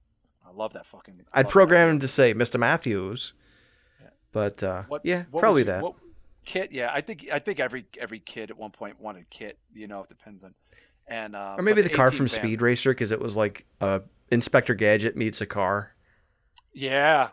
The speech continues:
Speaker 1: yeah. I like, didn't Inspector Gadget have a cool car?
Speaker 2: He had the van, yeah.
Speaker 1: Yeah, yeah. And, and, and plus the van is multi-purpose in case you wanna just be creepy. So that
Speaker 2: <laughs>
Speaker 1: works out pretty well.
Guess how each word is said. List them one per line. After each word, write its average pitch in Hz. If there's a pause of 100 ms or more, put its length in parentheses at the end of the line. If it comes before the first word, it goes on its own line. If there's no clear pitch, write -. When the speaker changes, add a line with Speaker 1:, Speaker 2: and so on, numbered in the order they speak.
(340)
Speaker 1:
yeah. 120
I 139
like, 190
didn't 277
Inspector 247
Gadget 151
have 160
a 151
cool 180
car? 170 (800)
Speaker 2:
He 175
had 214
the 156
van, 147
yeah. 113 (540)
Speaker 1:
Yeah, 120 (280)
yeah. 117 (200)
And, 147
and, 165
and 135
plus 247
the 190
van 180
is 139
multi-purpose 143
in 113
case 117
you 127
wanna 113
just 104
be 113
creepy. 110 (300)
So - (100)
that 143
Speaker 2:
<laughs> -
Speaker 1:
works 139
out 135
pretty 139
well. 135